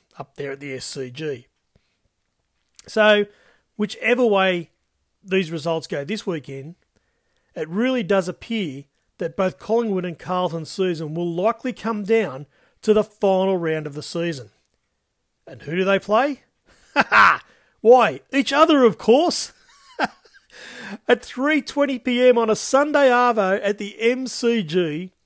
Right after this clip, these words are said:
and the likelihood of ninety thousand people being in attendance at a round match. Not a final, just a round match. With Carlton likely fighting for a finals place, and the Pies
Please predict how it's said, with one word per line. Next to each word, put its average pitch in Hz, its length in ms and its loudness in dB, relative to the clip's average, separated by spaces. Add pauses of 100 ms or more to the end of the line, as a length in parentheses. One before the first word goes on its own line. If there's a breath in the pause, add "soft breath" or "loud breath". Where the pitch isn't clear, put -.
(440)
and 196 140 -2
the 196 80 4
likelihood 208 540 4
of 196 120 4
ninety 233 600 2
thousand 214 640 2
people 208 340 4
being 190 380 4
in 185 100 -2
attendance 170 680 -6 (520)
at 196 220 0
a 214 100 4
round 196 520 0
match. - 420 -12 (220)
Not 226 180 0
a 285 60 4
final, 269 580 4 (200 soft breath)
just 208 320 -2
a 202 80 0
round 175 360 -2
match. - 400 -14 (560)
With 196 200 -4
Carlton 214 640 0 (880 soft breath)
likely 185 680 -2 (200)
fighting 240 560 0
for 220 160 2
a 208 80 4
finals 185 420 0
place, 143 520 -10 (640)
and 196 140 -2
the 202 60 0
Pies 196 560 2